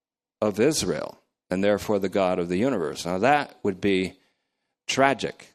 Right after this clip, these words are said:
because that would pretty much fit the description of the abomination of desolation, which would invite the destruction of Jerusalem,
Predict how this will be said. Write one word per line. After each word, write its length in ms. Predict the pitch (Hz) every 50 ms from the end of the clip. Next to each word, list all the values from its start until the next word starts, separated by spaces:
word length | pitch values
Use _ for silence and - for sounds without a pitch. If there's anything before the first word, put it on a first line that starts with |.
| _ _
because 320 | 113 107 - 127 110 92
that 240 | 104 135 165 190 -
would 180 | 160 135 - -
pretty 240 | - 127 113 110
much 340 | 107 117 113 113 - - -
fit 880 | - - - - - - - - 165 160 - - - - - - - - - _ _ _ _ _ _ _ _ _ _ _ _ _ _
the 80 | - 110
description 880 | 98 107 104 - - - 190 202 196 - - - 113 104 107 127 135 - _ _ _ _ _ _ _ _ _ _ _ _ -
of 540 | 104 110 110 110 110 104 92 - - - - - _ _ _ _ _ _ _ _ _ _ _ _ _ _ _ _ _
the 80 | - 104
abomination 720 | 101 95 117 120 120 117 113 117 117 117 110 - 110 107
of 80 | 98 101
desolation, 720 | 113 110 104 - 110 113 117 127 139 131 - - - - _ _ _ _ _ _ _ _ _ _ _ _ _ _ _ _ _ _ _ _ _ _ _ _ _ _ _ _ _ _ _ _ _ -
which 200 | 101 95 - -
would 220 | - 98 95 98
invite 880 | 80 95 98 101 95 90 110 107 104 98 95 - - - - - - - - _ _ _ _ _ _ _ _ _ _ _ _ -
the 60 | 95
destruction 560 | 85 85 78 - - 107 95 - - - 90
of 100 | 90 87
Jerusalem, 720 | 85 98 104 131 143 135 - - 95 87 90 - 120 123